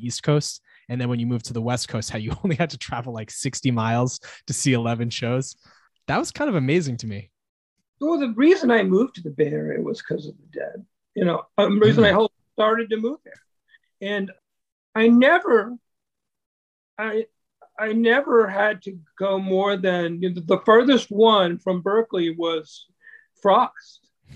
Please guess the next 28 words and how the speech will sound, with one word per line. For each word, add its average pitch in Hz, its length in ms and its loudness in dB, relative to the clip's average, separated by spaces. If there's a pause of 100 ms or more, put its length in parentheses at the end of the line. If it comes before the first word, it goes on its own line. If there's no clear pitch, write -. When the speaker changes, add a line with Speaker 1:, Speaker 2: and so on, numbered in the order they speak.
(1000)
Speaker 2:
In, 220 140 0
Speaker 1:
Yeah. 214 60 4
Speaker 2:
like, 196 240 2 (180)
in, 190 280 -8
in, 190 200 0 (120)
and 208 120 4
I 220 120 6
saw, 233 240 2
like, 226 360 0
I 262 100 2
saw 349 240 4
about 285 320 2
forty 233 300 -6
show, 226 220 -12 (160)
forty 247 280 -4
shows 208 340 -4
about 185 460 -2
in 175 100 -8
the 160 140 -20
East 175 240 -14
Coast 190 240 -2
and 185 80 0
about 160 260 -4
forty 175 220 -4
shows 170 260 -6
on - 60 -12
the - 80 -14
West 160 220 -10